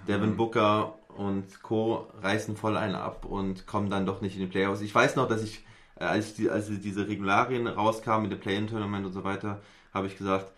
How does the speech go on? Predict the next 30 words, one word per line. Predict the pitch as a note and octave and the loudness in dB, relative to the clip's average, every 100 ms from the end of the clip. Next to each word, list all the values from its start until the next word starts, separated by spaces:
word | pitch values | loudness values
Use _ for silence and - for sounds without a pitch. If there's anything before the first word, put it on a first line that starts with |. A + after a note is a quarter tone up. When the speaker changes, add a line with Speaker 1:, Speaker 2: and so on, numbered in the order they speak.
| _ - | _ -4
Speaker 1:
also | G#2+ G2+ | -2 0
die | G2 | 0
Suns, | - B2 A#2+ C3 - | 2 4 4 2 -4
ist | - G2+ G#2 | -8 -4 2
ja | F#2 A2 | 4 2
total | G#2 G#2+ G#2 | 0 0 0
verrückt, | G#2 G2+ G#2+ | 0 -4 -2
dass | G2+ | -4
die | - | 0
überhaupt | G#2 F#2+ G2 | 0 0 0
dabei | F#2+ G2+ A2 | 4 4 4
sind. | F#2 F#2+ | 2 0
Warum | G2 | 2
Speaker 2:
Ja. | G#2+ | 2
Speaker 1:
sind | G#2 | 0
die | G2 | 0
dabei? | F#2+ F#2+ G2+ G#2+ | 4 4 4 2
Speaker 2:
Ja. | G#2+ - - | -2 -10 -4
Speaker 1:
Also | F#2+ | -2
die | A2+ | 2
müssten | A#2+ D#3 D#3 B2+ | 6 6 4 2
schon | B2+ A#2 | 2 4
alle | C#3 E3 D#3+ | 6 8 6
Spiele | - D#3+ D3 | 2 2 4
gewinnen, | B2+ A#2+ C#3+ D3 | 4 4 4 4
um | D3 B2 | 2 2
eine | A#2 | 2
Chance | - C#3+ D#3+ | 2 0 2
zu | A#2+ A#2+ | 2 6
haben, | A2 A2+ A#2 | 8 6 4